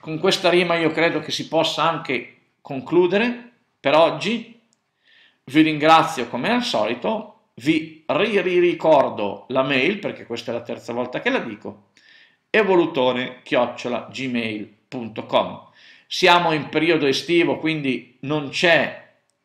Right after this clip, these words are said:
una frequenza di video, eh, come di solito c'è in autunno e in inverno, che ve ne sono due o tre a settimana. Per il momento siamo a uno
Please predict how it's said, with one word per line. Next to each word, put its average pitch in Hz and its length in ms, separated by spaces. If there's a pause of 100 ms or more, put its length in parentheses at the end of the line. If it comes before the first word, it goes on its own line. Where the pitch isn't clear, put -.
(580)
una 123 580 (280)
frequenza 139 960
di 123 140
video, 110 760
eh, - 560 (400)
come 123 600 (880)
di 113 140
solito 131 380
c'è - 160
in 127 100
autunno 117 420
e 113 40
in 113 80
inverno, 127 520
che 113 120
ve 110 100
ne 110 80
sono 120 280
due 120 180
o 113 100
tre 117 200
a 110 40
settimana. 151 840 (480)
Per 143 120
il 143 80
momento 147 420
siamo 151 540
a 127 140
uno 139 680